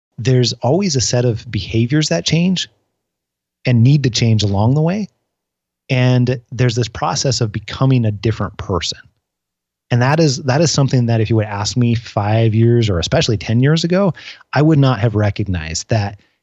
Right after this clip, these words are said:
in order to do the things that matter most to us and do them well and do them in the way that we want to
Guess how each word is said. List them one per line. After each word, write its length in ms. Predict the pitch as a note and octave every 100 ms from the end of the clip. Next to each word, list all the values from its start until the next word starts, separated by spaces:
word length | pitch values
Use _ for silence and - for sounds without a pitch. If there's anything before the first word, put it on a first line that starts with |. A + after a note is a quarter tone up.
| _
in 140 | - B2+
order 260 | E3+ G#3
to 80 | C3+
do 240 | A2 A2 B2+
the 100 | A#2+
things 460 | A#2+ A#2 A#2 G#2+ -
that 240 | G2+ G#2+
matter 300 | G#2 G2+ A2+
most 400 | F#2 F2 G#2+ -
to 120 | - B2
us 320 | D#3 - - _ _ _ _ _ _ _ _ _ -
and 140 | B2+
do 120 | B2+ C#3
them 180 | B2+
well 360 | A2 G#2+ B2+ D#3 B2
and 100 | A#2
do 100 | B2+
them 200 | B2+ A#2+
in 80 |
the 60 | A2
way 240 | G2+ G#2+
that 120 | A#2 C#3
we 100 | C#3+
want 220 | C#3+ D3
to 220 | D#3+ F#3